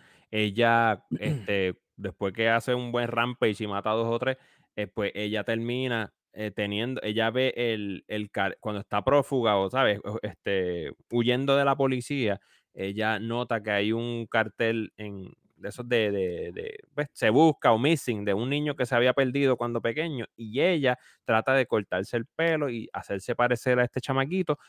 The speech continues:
Speaker 1: para llamar a la familia, y dice: "Mira, yo soy este chamaquito que estuvo perdido tantos años y ahora estoy de vuelta", ¿ves? Y entonces,
Speaker 2: Sí,
Speaker 1: este,
Speaker 2: sí.
Speaker 1: eh, eh, el, el papá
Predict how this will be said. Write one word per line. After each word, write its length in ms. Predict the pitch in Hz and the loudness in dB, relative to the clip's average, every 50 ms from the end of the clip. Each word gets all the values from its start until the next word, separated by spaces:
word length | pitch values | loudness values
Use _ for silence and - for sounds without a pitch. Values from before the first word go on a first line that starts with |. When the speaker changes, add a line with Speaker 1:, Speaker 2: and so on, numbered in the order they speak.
| _ _ _ | _ _ _
Speaker 1:
para 420 | - 107 104 98 95 90 85 - _ _ _ _ _ _ _ _ | 0 2 2 2 2 0 -2 -4 _ _ _ _ _ _ _ _
llamar 460 | - 117 - 113 101 95 92 92 92 | -8 -2 2 4 4 4 6 4 6
a 40 | 95 | 6
la 120 | 104 107 - | 6 6 6
familia, 680 | - 113 113 143 185 214 214 190 151 147 151 147 - _ _ _ _ _ _ _ _ _ _ | 4 2 2 2 2 0 2 2 2 2 2 0 -4 _ _ _ _ _ _ _ _ _ _
y 120 | - 98 101 | -10 -6 -6
dice: 160 | 98 - 117 | -4 -4 -2
"Mira, 400 | 117 151 180 185 175 139 98 92 | 0 2 2 4 4 2 2 0
yo 160 | 104 113 117 | -2 0 0
soy 320 | 117 - 147 143 147 160 156 | 2 4 4 4 4 4 4
este 220 | 156 147 - 147 | 2 2 0 -2
chamaquito 580 | 139 - 151 143 139 143 156 165 165 160 165 143 | -2 0 0 0 0 -2 -2 -4 -4 -4 -4 -4
que 60 | 135 | -6
estuvo 260 | 127 - 139 135 135 | -6 -6 -4 -6 -4
perdido 340 | 139 139 139 139 143 143 139 | -4 -4 -4 -2 -2 -2 -2
tantos 380 | - 135 135 135 - 139 131 143 | -2 -4 -8 -6 -4 -4 -2 -2
años 420 | 147 160 160 156 151 147 139 131 | 0 -2 -2 -4 -4 -6 -4 -4
y 100 | 120 113 | -4 -2
ahora 200 | 104 101 107 110 117 | 0 0 0 -2 -2
estoy 160 | - 131 127 | -2 -2 -2
de 60 | 123 | 0
vuelta", 360 | 110 98 92 92 85 - 73 78 | -2 -2 -6 -10 -12 -10 -8 -6
¿ves? 140 | 98 123 - _ _ _ _ _ _ _ _ _ _ _ _ | -6 -6 -8 _ _ _ _ _ _ _ _ _ _ _ _
Y 120 | - 113 | -2 -2
entonces, 260 | 110 98 113 120 139 | 0 0 0 2 4
Speaker 2:
Sí, 100 | 135 131 | 4 4
Speaker 1:
este, 380 | 127 120 - - - 123 104 - _ | 4 4 2 0 0 0 0 0 _
Speaker 2:
sí. 340 | - - - 127 117 98 - - _ _ _ _ _ - | -16 -12 -8 -8 -8 -8 -8 -12 _ _ _ _ _ 0
Speaker 1:
eh, 320 | 131 123 120 120 117 - - | 2 2 2 2 0 -2 -4
eh, 300 | 123 131 127 117 - _ _ _ _ _ - | -4 -4 -4 -4 -4 _ _ _ _ _ -4
el, 500 | 120 120 120 117 113 113 110 107 101 - - | -2 -2 0 0 0 0 0 -2 -4 -6 -6
el 260 | 85 107 110 110 107 | -4 -2 -2 -2 -2
papá 960 | - - 123 110 107 107 - _ - 151 165 165 143 131 127 135 143 - _ | 0 2 4 6 6 6 4 _ 6 8 10 10 10 10 8 6 2 0 _